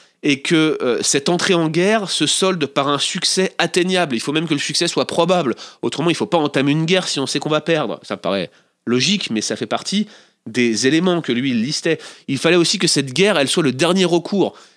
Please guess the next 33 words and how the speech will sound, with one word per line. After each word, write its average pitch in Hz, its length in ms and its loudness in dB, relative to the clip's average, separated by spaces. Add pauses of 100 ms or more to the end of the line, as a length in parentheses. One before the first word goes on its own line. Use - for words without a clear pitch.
C'est-à-dire 160 500 0
que - 80 -2
quand 127 200 -2
tous - 180 0
les 233 60 4
recours 190 380 2
ont 147 60 4
été 139 200 2
épuisés, 135 580 0
à 123 60 0
ce - 140 0
moment-là, 135 280 2
il 143 80 0
ne 120 60 0
restait 123 280 -2
plus 131 160 -8
que - 80 -6
la 117 100 2
guerre, 139 200 0
eh 117 40 2
bien, 139 240 0
il 127 140 0
fallait 139 300 0
y 131 140 0
aller. 170 300 2 (240)
La 117 140 -2
guerre 147 320 0
était 131 320 -2
juste. 160 440 -2 (380)
Puis 151 140 -6
que 139 100 -8
les 135 80 4
résultats 151 640 2